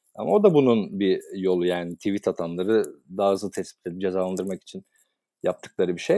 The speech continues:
Eee, burada da işte covid günlerinin, eee, yalan haber, eee, ahlaki panik aslında bu. Ahlaki panik, yalan haber üzerinden yaratılan ahlaki paniği alıp,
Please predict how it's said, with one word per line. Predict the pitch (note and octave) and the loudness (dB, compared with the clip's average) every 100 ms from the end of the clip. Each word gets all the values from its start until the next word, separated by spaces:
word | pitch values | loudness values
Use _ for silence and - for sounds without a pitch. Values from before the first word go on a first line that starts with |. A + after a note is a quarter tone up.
| C#4+ | 0
Eee, | - A2 A2 G#2+ | 0 4 6 4
burada | A#2 C3+ A#2 F3+ | 2 4 4 4
da | G3+ - _ _ - - | 0 -2 _ _ -20 -20
işte | - A#2 - | -8 -6 2
covid | B2 C#3 - - - - _ _ _ A2+ | 4 4 -2 -20 -20 -20 _ _ _ -6
günlerinin, | A#2 A#2 G#2+ G#2 B2 A3+ - _ _ _ _ _ - | 0 4 6 6 4 0 -4 _ _ _ _ _ -6
eee, | C#3 A#2+ A#2+ B2 A#2+ A#2+ | 0 4 6 6 6 6
yalan | A2+ B2+ D#3 | 8 8 8
haber, | D#3 D3+ D3 - - - - - _ _ _ _ _ _ _ - | 10 12 12 10 -10 -16 -20 -20 _ _ _ _ _ _ _ -4
eee, | A2+ G#2 G#2 G#2 G#2 G2+ | 2 4 6 4 2 2
ahlaki | A2 G#2+ A#2+ A#2+ - | 4 6 6 4 -2
panik | - A#2+ A#2 - | 4 6 6 0
aslında | F2+ F2 F#2 E2 | -2 -2 -4 -6
bu. | D2+ C#2+ - _ _ - - - | -4 -6 -12 _ _ -20 -8 -2
Ahlaki | F#2 G2 - B2+ | 0 0 -2 -4
panik, | G#2 F#2+ - - | -4 -4 -6 0
yalan | F#2 G#2 | 2 2
haber | G#2+ G#2 | 2 0
üzerinden | G2+ G2+ G#2 G#2 | 0 0 -2 -2
yaratılan | G#2 G2+ F#2+ C#3+ | 0 0 0 4
ahlaki | A#2 A2 A#2 - - | 6 6 4 0 2
paniği | B2+ B2+ C3+ C#3 - _ - | 4 6 6 6 4 _ -4
alıp, | A2+ G3 - | 2 2 2